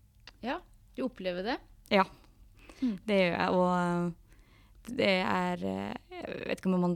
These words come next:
Speaker 2: jeg tror ikke det finnes noe tall da, men jeg føler at det finnes flere og flere stillinger som skriver at de søker samfunnsgeografer. Og alt det med klima og miljø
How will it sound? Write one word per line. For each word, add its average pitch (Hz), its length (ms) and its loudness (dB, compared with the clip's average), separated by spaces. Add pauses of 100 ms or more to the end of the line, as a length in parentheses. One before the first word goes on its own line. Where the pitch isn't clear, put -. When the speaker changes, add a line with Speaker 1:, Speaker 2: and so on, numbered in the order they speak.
Speaker 2:
jeg - 260 -2
tror 180 100 -4
ikke 185 100 -2
det - 20 -4
finnes 170 140 0
noe 170 80 -4
tall 180 380 0
da, 185 100 4
men 180 160 2
jeg 180 120 0
føler 175 300 0
at 170 120 -10
det 202 100 -2
finnes 180 240 -2
flere 185 180 -2
og 175 60 0
flere 180 100 2
stillinger 170 440 -2
som 170 180 -2
skriver 185 580 -4
at 180 120 -8
de 190 80 -4
søker 175 340 -4
samfunnsgeografer. 175 1120 -2 (720)
Og 175 400 2 (1200)
alt - 640 0
det 190 160 4
med 180 220 0
klima 175 440 2
og 170 60 4
miljø 175 320 4